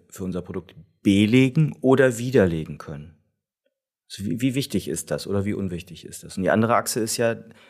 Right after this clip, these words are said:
wie zuversichtlich sind wir, dass bes-, dass wir bereits bestimmte Hypothesen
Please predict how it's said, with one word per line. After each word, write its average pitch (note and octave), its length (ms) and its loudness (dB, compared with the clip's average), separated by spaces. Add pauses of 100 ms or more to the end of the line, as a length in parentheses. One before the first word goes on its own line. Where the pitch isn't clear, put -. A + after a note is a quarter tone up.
(260)
wie G#2 140 -6
zuversichtlich G2+ 1080 0
sind G2+ 340 -2
wir, A2+ 260 4 (260)
dass - 380 2
bes-, - 420 -4
dass B2+ 220 2
wir C#3 100 4
bereits A#2 460 2
bestimmte C3 360 -4
Hypothesen B2 600 -2